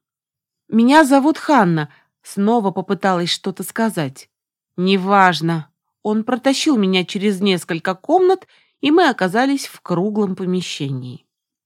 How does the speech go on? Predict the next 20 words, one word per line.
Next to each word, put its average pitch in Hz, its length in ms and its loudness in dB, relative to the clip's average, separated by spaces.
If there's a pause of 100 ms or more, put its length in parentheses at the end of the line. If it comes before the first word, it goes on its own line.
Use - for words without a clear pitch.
(260)
Почти 269 360 2
во 277 120 2
всю 277 180 0
стену 294 460 2
там 196 220 2
располагалось 180 760 0
зеркало — 294 680 -2 (420)
Рядом 233 340 4
с - 160 -6
ним 330 220 4
стояли 254 540 0
столики 226 600 -4
с - 80 -10
косметикой. 156 1080 -8 (560)
Чуть 247 200 -6
правее 269 440 2
расположились 208 760 -4
вешалки 170 540 -4
с 175 100 -10
одеждой. 160 600 -6